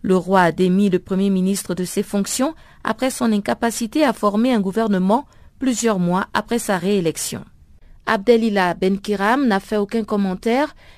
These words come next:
et a ordonné à son équipe de garder le silence, selon nos confrères du quotidien Maroc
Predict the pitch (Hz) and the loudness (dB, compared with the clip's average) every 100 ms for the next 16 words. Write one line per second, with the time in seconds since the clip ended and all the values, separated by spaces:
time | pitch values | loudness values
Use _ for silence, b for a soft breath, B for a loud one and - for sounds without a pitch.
0 | b 233 226 214 240 226 233 247 277 269 | b 4 4 4 2 2 2 4 2 0
1 | 233 226 208 - 294 - 226 196 180 240 | 0 0 0 -2 -2 -2 0 0 0 0
2 | 220 - 190 180 220 - 269 254 b b | 0 -2 -4 -4 -4 -4 -8 -10 b b
3 | - - 226 214 202 196 185 - 202 208 | -6 0 2 2 0 -2 -4 -2 0 0
4 | 214 - 233 226 190 180 160 190 196 165 | -2 -6 -8 -4 -4 -4 -4 -2 0 -2
5 | 156 175 - | -2 -4 -4